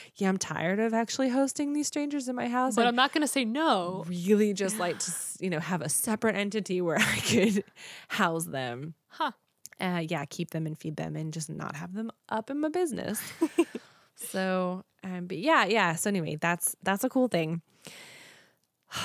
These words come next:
Speaker 1: Side note: I mentioned <laughs> that I'd gone to Ireland. So I know I've skipped back, uh, slightly, but it was really funny when I was doing research for this. It came up, um, one of the things that came up on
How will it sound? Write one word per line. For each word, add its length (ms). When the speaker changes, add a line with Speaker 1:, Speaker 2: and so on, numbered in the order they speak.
Speaker 1:
Side 520
note: 440
I 160
mentioned 520
<laughs> 60
that 260
I'd 100
gone 280
to 160
Ireland. 460
So 120
I 80
know 200
I've 180
skipped 420
back, 320
uh, 240
slightly, 500
but 280
it 120
was 160
really 260
funny 260
when 140
I 40
was 160
doing 260
research 440
for 140
this. 340
It 160
came 360
up, 300
um, 580
one 140
of 100
the 60
things 200
that 80
came 240
up 200
on 460